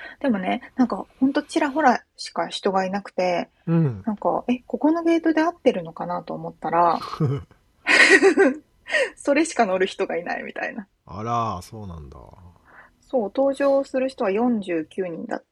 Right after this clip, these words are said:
Speaker 1: たんです、その時。その日はね、その飛行機。
Speaker 2: えー、まあ、なんか僕、周りにちらほらいるけどね、今帰ってる人ね。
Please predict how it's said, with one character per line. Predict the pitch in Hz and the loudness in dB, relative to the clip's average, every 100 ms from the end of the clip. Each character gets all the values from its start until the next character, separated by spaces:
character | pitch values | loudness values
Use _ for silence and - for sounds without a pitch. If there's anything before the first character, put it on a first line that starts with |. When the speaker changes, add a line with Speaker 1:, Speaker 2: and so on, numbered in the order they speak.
| _ - | _ -16
Speaker 1:
た | 262 | -14
ん | 208 | -12
で | |
す、 | - | -12
そ | - | -10
の | - | -10
時。 | - - - _ _ _ | -14 -18 -20 _ _ _
そ | - | -12
の | 170 | -12
日 | - - | -10 -10
は | 196 | -10
ね、 | 196 _ _ | -12 _ _
そ | 175 | -10
の | - | -10
飛 | - | -12
行 | - - | -16 -18
機。 | - - _ _ | -20 -20 _ _
Speaker 2:
え | |
ー、 | 110 110 110 110 | -14 -12 -12 -12
ま | 113 | -8
あ、 | |
な | 127 | -6
ん | 233 294 | -6 -8
か | - 226 | -6 -4
僕、 | 233 214 _ _ _ _ _ - - _ - | -4 -8 _ _ _ _ _ -20 -20 _ -6
周 | 160 185 240 | -2 0 -2
り | 240 | -4
に | 233 | -6
ち | - 254 | -6 -4
ら | 233 | -4
ほ | - | -2
ら | 123 | -6
い | 95 | -6
る | 95 | -10
け | 139 120 | -10 -8
ど | 85 | -8
ね、 | 80 78 - | -12 -14 -16
今 | 104 92 | -16 -16
帰 | - 98 | -16 -16
っ | |
て | 87 - - | -16 -18 -18
る | - | -18
人 | - - | -20 -20
ね。 | 131 | -20